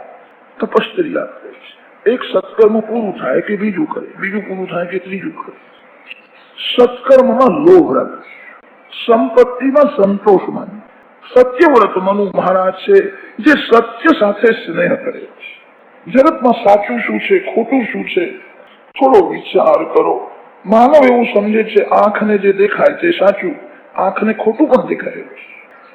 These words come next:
જાદુગર જાદુના ખેલમાં તમને રૂપિયા બતાવે છે, આંખને રૂપિયા દેખાય છે, પણ એ ધૂળ હોય છે.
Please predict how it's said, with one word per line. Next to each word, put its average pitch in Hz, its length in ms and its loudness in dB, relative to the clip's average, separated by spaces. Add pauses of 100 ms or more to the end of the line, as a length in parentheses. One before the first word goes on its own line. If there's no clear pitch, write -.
જાદુગર 180 520 0
જાદુના 170 440 0
ખેલમાં 170 440 -2
તમને 190 280 -2
રૂપિયા 190 420 0
બતાવે - 300 -4
છે, - 460 -18
આંખને 165 360 -6
રૂપિયા - 300 0
દેખાય 165 360 -2
છે, - 220 -12
પણ - 160 -6
એ 135 60 -4
ધૂળ 180 320 4
હોય 143 180 2
છે. - 360 -18